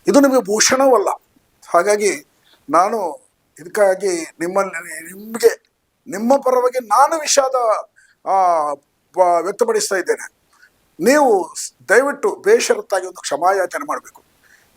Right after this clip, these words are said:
ಕಲಾವಿದರಿಗಾದಂತಹ ನೋವು ಮುಂದಕ್ಕೆ ಇದು ನೋಡಿ, ನಿಮ್ಮಂಥವ್ರು ಹೇಳಿದ್ರೆ ಇದು ಚರಿತ್ರೆಯಾಗಿ ಉಳಿತದೆ ಇನ್ನು ಮುಂದೆ ಬರುವವರೆಗೆ.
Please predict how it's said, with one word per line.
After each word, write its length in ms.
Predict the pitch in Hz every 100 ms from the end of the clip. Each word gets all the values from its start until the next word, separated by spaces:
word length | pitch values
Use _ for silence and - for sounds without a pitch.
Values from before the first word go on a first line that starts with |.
| -
ಕಲಾವಿದರಿಗಾದಂತಹ 1120 | 156 185 180 175 160 156 156 151 - - 180 190
ನೋವು 240 | 180 151 _ _ _ _ _ _ _ -
ಮುಂದಕ್ಕೆ 640 | 151 202 226 220 180 170 170
ಇದು 160 | 180
ನೋಡಿ, 240 | 180 240 240
ನಿಮ್ಮಂಥವ್ರು 640 | 175 - 202 254 240 185
ಹೇಳಿದ್ರೆ 540 | 165 208 - 214 180 - _ _ _ -
ಇದು 180 | 320 381
ಚರಿತ್ರೆಯಾಗಿ 760 | - 214 247 277 - 277 247
ಉಳಿತದೆ 480 | 202 180 175 - -
ಇನ್ನು 160 | -
ಮುಂದೆ 240 | 294 202 202
ಬರುವವರೆಗೆ. 500 | 165 143 - -